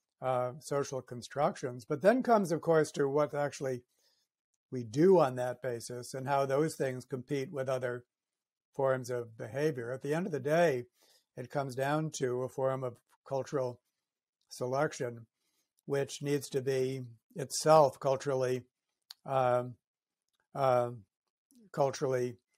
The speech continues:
uh, constructed. So for that half full glass with the blind component and the intentional component of cultural evolution needs to become more intentional than ever before. And it needs to be experimental because we don't know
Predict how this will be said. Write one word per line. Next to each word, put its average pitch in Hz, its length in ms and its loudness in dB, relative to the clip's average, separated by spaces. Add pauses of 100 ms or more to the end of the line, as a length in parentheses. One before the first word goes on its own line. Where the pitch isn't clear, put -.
(400)
uh, 127 220 0
constructed. 135 760 -2
So 139 160 -2
for 151 140 -4
that 143 200 4
half 156 260 8
full 139 200 2
glass 143 480 6
with 131 140 -6
the 131 80 -8
blind 135 420 0
component 139 560 -2
and 131 100 -6
the 127 140 -8
intentional 143 520 -6
component 139 520 -4
of 123 80 -8 (120)
cultural 143 380 -4
evolution 127 600 -4 (580)
needs 143 180 -4
to 131 100 -2
become 135 320 -4
more 135 160 -2
intentional 135 540 -4
than 131 120 -4
ever 135 180 -4
before. 131 640 2 (760)
And 147 160 0
it 143 60 -2
needs 156 180 2
to 156 100 0
be 156 100 6
experimental 156 800 4
because 135 340 -4
we 139 100 -2
don't 165 220 2
know 139 400 2